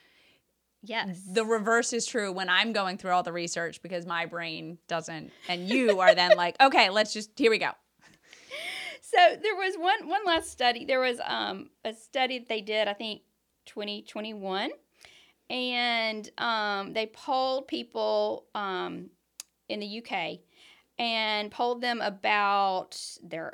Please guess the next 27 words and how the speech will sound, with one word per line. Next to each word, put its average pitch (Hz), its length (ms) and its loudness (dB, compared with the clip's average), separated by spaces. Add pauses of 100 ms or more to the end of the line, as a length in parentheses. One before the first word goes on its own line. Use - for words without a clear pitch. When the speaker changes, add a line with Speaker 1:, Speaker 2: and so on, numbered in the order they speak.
(120)
Speaker 1:
activity, 240 960 -6
their 180 160 -4
sitting 294 400 -6
time, 202 480 -6
their 180 100 -4
mental 220 300 -4
health. 196 560 -2
This 233 180 -8
was 226 100 -10
during 202 280 -4
covid 170 420 -8
when 170 140 -10
they 165 100 -8
did 143 220 -12
it. - 180 -12 (440)
Um, 190 520 -2 (640)
and 262 380 -2
researchers 330 680 -6
found 226 560 0
that 208 560 -2 (100)
individuals, 240 1500 -4
most 202 340 -12
of 254 40 -12
those 262 200 -6
polled, 214 520 -4 (100)
were 202 180 -12
sitting 240 680 -8